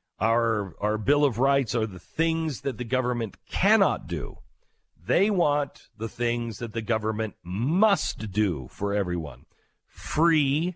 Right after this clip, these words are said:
housing, guaranteed jobs, uh, guaranteed, uh, access to X, Y, and Z, free college, all of these things. Well, that costs money.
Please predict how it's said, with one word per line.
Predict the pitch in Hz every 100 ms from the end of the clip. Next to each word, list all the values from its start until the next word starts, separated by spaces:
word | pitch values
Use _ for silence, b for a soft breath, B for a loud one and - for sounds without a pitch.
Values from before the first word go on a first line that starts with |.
| _
housing, | - 170 170 123 98 65 - - - - - 92
guaranteed | 120 151 160 160 156 - 156 151 127
jobs, | 110 120 151 120 69 57 - - _ _ _ _ -
uh, | 98 98 92 92 85 - 92
guaranteed, | - 135 165 165 156 - 156 147 139 127 107 _ _ _ _
uh, | 98 98 -
access | 131 143 - - 139 135 -
to | - 120 113 -
X, | 131 147 - 139
Y, | 139 131 127
and | 127 101 113 110
Z, | 98 107 120 87 73
free | - - - 220 180 120 123 131
college, | - 151 143 120 85 - -
all | 135 190 247
of | 233
these | 143 107
things. | - 76 - _ _ _ _ _ _ - - - _ _ -
Well, | 117
that | 135 143
costs | 165 160 -
money. | 151 165 101 69